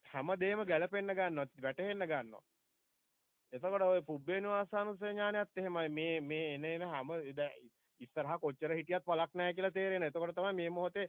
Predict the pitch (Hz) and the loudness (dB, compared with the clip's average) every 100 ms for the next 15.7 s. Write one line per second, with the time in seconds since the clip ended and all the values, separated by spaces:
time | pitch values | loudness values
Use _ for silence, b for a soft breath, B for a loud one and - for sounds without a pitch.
0 | - _ _ - 143 180 185 190 196 180 | -6 _ _ -4 0 2 2 2 0 0
1 | 185 185 185 190 190 185 185 185 190 190 | 0 0 2 2 4 4 4 2 2 2
2 | 175 180 196 170 175 175 156 131 104 - | 2 0 0 -2 -2 -2 -2 -2 -6 -10
3 | 123 180 196 196 196 208 214 185 175 170 | -6 0 0 0 -2 2 2 2 0 0
4 | 175 170 170 170 165 151 127 104 _ _ | 0 0 -2 -2 -2 -4 -6 -8 _ _
5 | _ 139 156 160 165 165 - 165 156 156 | _ 0 0 0 -2 -2 0 -2 0 0
6 | 151 147 147 185 196 202 202 196 202 202 | -2 0 -2 -2 0 -2 -2 -4 -4 0
7 | 214 196 190 185 170 147 123 95 _ _ | 0 0 2 2 2 -2 -4 -8 _ _
8 | _ _ _ - 131 160 180 180 196 208 | _ _ _ -6 -2 2 4 4 2 2
9 | 175 160 143 139 - 165 175 180 185 180 | 2 0 0 -4 -4 -2 2 2 2 2
10 | 185 185 185 185 190 190 196 202 202 220 | 2 0 0 0 0 2 0 0 -2 -4
11 | - 202 196 208 214 196 202 208 - 202 | -2 0 0 0 -2 -2 -2 -4 2 2
12 | 202 202 196 208 202 190 113 - _ _ | 2 2 0 -2 0 0 -2 -8 _ _
13 | _ _ - 143 180 180 196 185 190 190 | _ _ 2 4 4 2 0 0 -2 2
14 | 202 202 220 196 190 202 214 226 185 185 | 2 4 2 2 0 0 -2 0 2 2
15 | 196 196 202 220 208 196 | 2 -2 -2 0 4 4